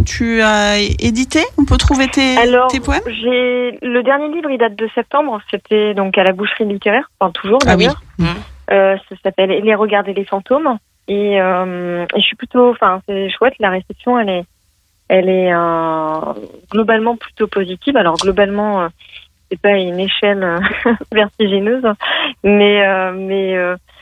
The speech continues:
Speaker 2: mais je suis, ouais, très contente en tous les cas du cheminement du, du livre. C'est, c'est, euh, donc voilà, il y a ce, il y a ce livre-là, et puis il y a, euh,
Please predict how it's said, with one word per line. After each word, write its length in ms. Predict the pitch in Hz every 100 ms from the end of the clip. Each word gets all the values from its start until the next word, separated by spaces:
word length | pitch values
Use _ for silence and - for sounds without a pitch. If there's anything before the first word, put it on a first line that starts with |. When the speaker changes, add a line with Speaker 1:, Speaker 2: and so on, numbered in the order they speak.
| _ 190
Speaker 2:
mais 80 |
je 40 | 190
suis, 200 | - 196 _
ouais, 180 | 226 247
très 220 | 254 262
contente 400 | 247 247 226 254
en 80 | 214
tous 120 | -
les 120 | 202 202
cas 160 | 233
du 160 | 214 202
cheminement 540 | - 208 208 208 214
du, 560 | 220 196 185 175 170 170 - - - - _ _ -
du 260 | 180 185
livre. 600 | 180 214 254 214 180 175 175 -
C'est, 580 | 175 170 165 165 170 - - -
c'est, 60 | 180
euh, 380 | 175 165 165 170 - - - - - _
donc 140 | 185 185
voilà, 160 | 190 185
il 80 |
y 60 | 202
a 60 | 190
ce, 140 | -
il 80 | 214
y 60 |
a 60 | 214
ce 120 | 202
livre-là, 520 | 226 233 226 233 269 277
et 80 | 233
puis 160 | - 214
il 60 |
y 60 | 202
a, 260 | 196 196 196
euh, 180 | 190